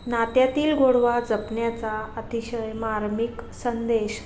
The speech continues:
लेखकांनी समस्त समाजाला दिला आहे. आई या विषयाला वाहिलेले हे भावपुष्प. प्रिय आईचे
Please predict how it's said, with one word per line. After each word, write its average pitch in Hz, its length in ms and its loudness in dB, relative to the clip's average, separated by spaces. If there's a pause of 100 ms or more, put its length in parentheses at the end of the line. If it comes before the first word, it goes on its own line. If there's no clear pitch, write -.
(100)
लेखकांनी 214 800 -4
समस्त 214 580 -6 (380)
समाजाला 208 580 -4
दिला 208 240 -6
आहे. 208 260 -8 (2000)
आई 233 520 0
या 226 240 0
विषयाला 220 840 -2 (280)
वाहिलेले 220 840 0
हे 220 340 4
भावपुष्प. 214 960 -2 (960)
प्रिय 233 320 4
आईचे 208 500 0